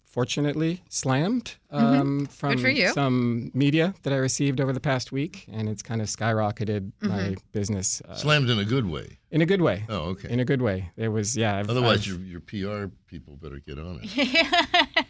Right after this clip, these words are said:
Speaker 1: I had a number that I was hoping to be at by late winter, early spring, and I'm basically at it now.
Speaker 2: Great.
Speaker 1: So
Speaker 2: Congratulations.
Speaker 1: it's sort of
Speaker 3: Cool.
Speaker 1: added a little bit of hecticness to the past couple weeks
Speaker 2: Mm-hmm.
Speaker 1: and, and a little difficulty because I do do small, like I said, limited quantities. So I'm
Speaker 2: So you only have so
Speaker 1: struggling to
Speaker 2: much.
Speaker 1: refill the orders that I've got,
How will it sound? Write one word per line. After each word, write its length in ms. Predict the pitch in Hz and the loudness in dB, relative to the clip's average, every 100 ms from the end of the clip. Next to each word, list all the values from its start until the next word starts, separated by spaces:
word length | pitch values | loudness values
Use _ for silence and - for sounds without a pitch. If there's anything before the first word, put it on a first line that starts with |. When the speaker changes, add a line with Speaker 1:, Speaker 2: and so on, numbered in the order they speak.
| 311 - 277 - | -2 -2 -4 0
Speaker 1:
I 80 | 147 | 2
had 120 | 185 | 4
a 40 | |
number 360 | 165 160 180 196 | 6 6 6 4
that 100 | 170 | 4
I 80 | 156 | 4
was 120 | 151 | 4
hoping 260 | 165 160 143 | 2 4 2
to 80 | |
be 200 | 120 139 | 4 4
at 200 | 143 143 | 4 4
by 100 | 131 | 2
late 240 | 120 127 127 | 2 2 2
winter, 240 | 131 131 | 0 2
early 220 | 113 113 | 2 0
spring, 400 | 110 - 127 151 | -2 -2 -2 0
and 100 | 135 | 2
I'm 80 | 113 | 2
basically 360 | 107 107 117 113 | 0 0 0 0
at 80 | 107 | 0
it 100 | - | 0
now. 380 | 98 104 131 190 - | 0 0 0 -2 -6
Speaker 2:
Great. 320 | 175 262 - | -6 -6 -8
Speaker 1:
So 60 | 269 | -4
Speaker 2:
Congratulations. 480 | 117 110 104 175 101 | 0 0 0 -2 -4
Speaker 1:
it's 80 | - | -4
sort 240 | - 123 | 0 2
of 320 | 110 104 - _ _ 92 98 - | 2 -2 -6 _ _ -16 -16 -12
Speaker 3:
Cool. 320 | - 110 113 - | -6 -4 -4 -4
Speaker 1:
added 240 | 131 123 123 | 0 2 4
a 40 | |
little 180 | 131 127 | 4 4
bit 100 | 120 | 2
of 80 | 120 | 0
hecticness 560 | 135 - 127 135 127 - | -2 0 0 2 0 0
to 60 | |
the 80 | 127 | -2
past 260 | 139 120 - | 2 0 0
couple 200 | 123 117 | -4 -2
weeks 420 | 117 113 - - | -2 -4 -8 -4
Speaker 2:
Mm-hmm. 140 | 208 180 | -2 0
Speaker 1:
and, 380 | 110 101 - - - _ | 0 -2 -6 -18 -20 _
and 160 | 180 202 | 2 4
a 40 | |
little 180 | 190 180 | 4 4
difficulty 420 | 170 170 147 127 | 2 0 0 0
because 360 | 120 117 131 113 | -2 0 0 2
I 80 | 123 | 2
do 200 | 123 139 | 2 2
do 220 | 127 131 | 2 2
small, 420 | 120 - 127 127 123 | 0 0 2 4 2
like 120 | 117 | 0
I 40 | |
said, 180 | 110 123 | -2 0
limited 300 | 123 127 120 | 2 2 0
quantities. 500 | 110 123 131 147 185 | -2 0 2 2 0
So 200 | - 117 110 | -2 0 0
I'm 180 | 107 | 0
Speaker 2:
So 120 | 107 226 | -2 2
you 80 | |
only 140 | - - | 2 4
have 80 | - | 4
so 60 | |
Speaker 1:
struggling 320 | 254 214 240 185 | 4 4 4 4
to 60 | |
Speaker 2:
much. 80 | 123 | 2
Speaker 1:
refill 640 | 120 135 - - 147 143 131 | 0 -2 -8 0 2 4 4
the 80 | 120 | 2
orders 360 | 127 127 120 | 2 2 2
that 100 | 113 | 0
I've 140 | 110 101 | -2 0
got, 280 | 117 117 | 0 0